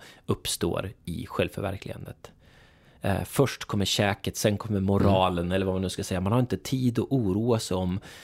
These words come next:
Speaker 1: saker som ligger i självförverkligandet
Speaker 2: Mm.
Speaker 1: när man är otrygg eller att man inte har fått mat eller att man,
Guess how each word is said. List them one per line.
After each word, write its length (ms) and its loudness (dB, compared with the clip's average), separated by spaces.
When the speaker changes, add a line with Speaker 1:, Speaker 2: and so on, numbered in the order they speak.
Speaker 1:
saker 600 2
som 200 0
ligger 260 2
i 40 2
självförverkligandet 960 -2
Speaker 2:
Mm. 140 -2
Speaker 1:
när 120 -4
man 240 -6
är 320 -8
otrygg 580 -4
eller 180 -6
att 120 -8
man 140 -6
inte 180 -6
har 40 -2
fått 220 -8
mat 420 0
eller 180 -8
att 160 -12
man, 200 -8